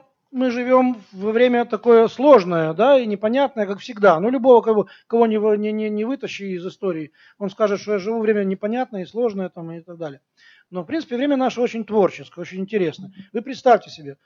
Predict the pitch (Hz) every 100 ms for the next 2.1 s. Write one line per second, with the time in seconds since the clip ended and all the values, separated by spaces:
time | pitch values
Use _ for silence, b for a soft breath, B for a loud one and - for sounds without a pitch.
0 | _ 208 190 240 254 254 285 277 170 208
1 | 233 _ - 208 233 190 214 196 156 160
2 | 143